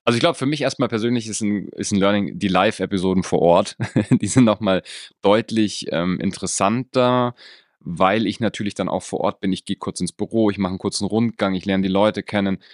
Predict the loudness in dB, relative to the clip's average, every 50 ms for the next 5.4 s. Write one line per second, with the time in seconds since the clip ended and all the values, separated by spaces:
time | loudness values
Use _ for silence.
0 | -20 _ -4 -2 0 0 2 2 2 2 2 2 2 2 2 2 2 2 0 0
1 | 0 0 0 0 0 -2 -2 -2 -2 -4 -4 -2 0 0 0 0 -2 -6 -4 -2
2 | -2 -2 -2 -6 -6 -2 2 2 2 2 0 -2 -2 0 2 2 2 2 2 0
3 | -2 -2 -2 0 0 0 0 0 -2 -2 0 2 4 4 4 2 0 -2 -4 -4
4 | -6 -6 -6 -2 0 0 0 0 0 0 0 0 -2 -4 -6 -8 -4 0 2 2
5 | 2 2 0 2 2 2 2